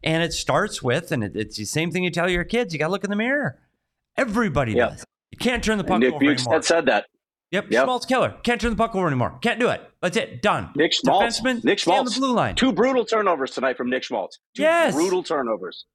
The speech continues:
Speaker 1: And,
Speaker 2: But
Speaker 1: and
Speaker 2: again,
Speaker 1: guess what?
Speaker 2: it, it did. It looked like pond hockey.
Speaker 1: It's that backhand, that little backhand. That's the same thing Cooley did last game, same thing Michelli did that ended up that. It's those little soft backhand shit through the middle of the ice.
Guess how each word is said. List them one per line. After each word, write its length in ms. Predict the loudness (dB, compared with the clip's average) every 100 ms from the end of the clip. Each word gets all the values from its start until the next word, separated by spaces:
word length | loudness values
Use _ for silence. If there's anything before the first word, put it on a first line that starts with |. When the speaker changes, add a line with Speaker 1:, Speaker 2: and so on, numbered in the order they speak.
| _ -4
Speaker 1:
And, 140 | -2
Speaker 2:
But 80 | 0
Speaker 1:
and 100 | 0 0
Speaker 2:
again, 180 | 2
Speaker 1:
guess 100 | 2
what? 180 | 2 2
Speaker 2:
it, 60 | 0
it 60 | 0
did. 200 | 0 0
It 40 |
looked 160 | 0 0
like 160 | -2
pond 220 | -2 -2 -2
hockey. 360 | -4 -4 -16 _ -8
Speaker 1:
It's 100 | 0
that 200 | 0 2
backhand, 540 | 0 0 0 -2 0
that 180 | -2 0
little 240 | 0 0 0
backhand. 500 | 0 0 0 0 0
That's 140 | -2
the 60 | -2
same 280 | -2 -2 -2
thing 180 | -4
Cooley 320 | -2 0 0 0
did 140 | 0
last 240 | 0 0
game, 140 | -2 -4
same 240 | -2 -2
thing 120 | -2 -4
Michelli 360 | 0 2 2
did 180 | 0 -2
that 100 | 0
ended 220 | 0 0
up 140 | -2 0
that. 120 | -2
It's 120 | -2
those 180 | -10 -4
little 180 | -2 -2
soft 500 | -2 -2 -2 -4 -4
backhand 600 | 0 0 -2 -4 -4 -4
shit 360 | -4 -4 -4 -6
through 160 | -6
the 40 | -4
middle 240 | -2 -2
of 60 | 0
the 80 | -2
ice. 160 | -2